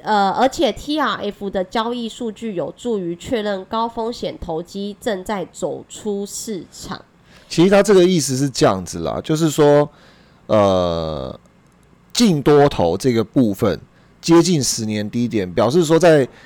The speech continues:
Speaker 2: 呃，C F T C的统计，期货市场去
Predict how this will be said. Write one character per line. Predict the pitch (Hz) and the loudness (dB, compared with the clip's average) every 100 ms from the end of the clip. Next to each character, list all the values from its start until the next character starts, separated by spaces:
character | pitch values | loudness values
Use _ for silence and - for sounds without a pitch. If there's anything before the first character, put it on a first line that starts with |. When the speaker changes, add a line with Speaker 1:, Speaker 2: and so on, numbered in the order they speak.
| - _ _ _ _ | -20 _ _ _ _
Speaker 2:
呃 | - 107 110 | 0 0 0
，C | - 180 | 2 4
F | 151 - | 4 2
T | - 147 | -2 0
C | 139 143 143 | 2 2 4
的 | 117 | 2
统 | - 98 90 | 0 -4 -4
计， | 95 131 101 | -2 0 0
期 | - 135 | 0 0
货 | 160 208 165 | 2 6 6
市 | 131 185 135 | 4 0 0
场 | 117 98 92 | -2 -6 -6
去 | - 156 131 107 | 2 4 4 2